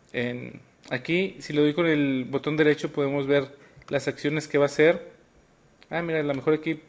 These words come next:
sí me va a dejar cambiarlo. Era I C M P, eh, Echo Reply, Actions. Le vamos a poner Deny Flow Inline. Ok.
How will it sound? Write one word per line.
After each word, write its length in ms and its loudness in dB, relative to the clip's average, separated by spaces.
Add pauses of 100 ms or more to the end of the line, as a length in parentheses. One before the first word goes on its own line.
sí 160 -6
me 120 0
va 80 4
a 40 6
dejar 260 2
cambiarlo. 840 0
Era 580 4
I 100 -4
C 160 -6
M 220 -4
P, 680 0 (880)
eh, 640 -4
Echo 240 -8
Reply, 600 -2 (920)
Actions. 800 -8 (1400)
Le 80 -2
vamos 220 -4
a 40 -8
poner 640 -4 (340)
Deny 320 -2
Flow 400 0
Inline. 460 -2 (1040)
Ok. 260 -10